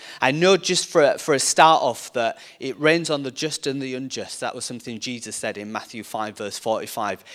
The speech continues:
It says it, "Whether you're good or you're bad, life just ha-, things happen in life. I am aware that things will happen." In John sixteen thirty-three, the famous phrase, "In this life there will be troubles."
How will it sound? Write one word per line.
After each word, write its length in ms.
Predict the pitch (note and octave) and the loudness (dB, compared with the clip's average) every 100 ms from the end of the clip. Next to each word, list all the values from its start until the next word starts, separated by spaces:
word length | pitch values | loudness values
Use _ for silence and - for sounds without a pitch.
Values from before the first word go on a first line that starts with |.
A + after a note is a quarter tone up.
| - - | -12 -8
It 140 | B2 | -6
says 240 | - E3 | -4 -2
it, 140 | C#3+ A#2+ | 0 0
"Whether 300 | D3 C#3 C3+ - - | 2 2 0 -4 -6
you're 160 | B2 | -6
good 360 | A#2 F3 F#3 F3+ - | 0 4 4 2 -4
or 80 | - | -2
you're 120 | D3+ | 2
bad, 180 | D3 B2+ | 2 2
life 500 | A2+ C3 C#3+ D3 - | 4 6 6 2 -6
just 200 | - B2+ | -8 -8
ha-, 180 | - B2 - | -8 -10 -12
things 440 | - C#3 E3 C#3+ | -6 -4 -4 -4
happen 500 | - D#3 - C3 A2+ | -6 -6 -4 -4 -4
in 160 | B2 A#2+ | -6 -6
life. 480 | A#2 A#2+ A#2+ G#2+ - | -2 0 0 -2 -4
I 120 | A#2 | -4
am 100 | A2+ | -2
aware 420 | A2+ A2 D3+ E3+ | -4 2 4 4
that 220 | D#3+ C3+ | 2 -6
things 420 | - D3+ D3 C#3+ - | -6 -6 -4 -6 -6
will 360 | C#3 C3+ C3 | -4 -2 -2
happen." 540 | - C3+ - A#2 F2 F2 _ - - - | -6 -8 -6 -8 -8 -12 _ -20 -20 -12
In 160 | A#2+ A#2+ | -10 0
John 280 | F3+ D#3+ D#3 | 4 4 2
sixteen 500 | - - - D#3 D3+ | -4 -4 -4 -4 -2
thirty-three, 640 | D#3 C#3+ C#3 - C#3+ C3 | 2 0 -2 -4 -2 -2
the 80 | G#2+ | -4
famous 420 | - C#3 C3+ C3 | -2 -2 -2 -4
phrase, 300 | - A#2+ A2 | -4 -4 -4
"In 160 | D3 E3 | -6 -6
this 240 | D3+ - | -8 -4
life 420 | C3+ C3 C3+ - | -2 0 -2 -8
there 280 | A#2+ B2 A#2 | -6 -2 -2
will 260 | A#2 B2 A#2+ | -4 -6 -6
be 300 | A#2+ A#2+ G#2+ | -8 -10 -10
troubles." 720 | - C3 G2+ F#2+ E2+ - - | -8 -6 -4 -6 -6 -10 -12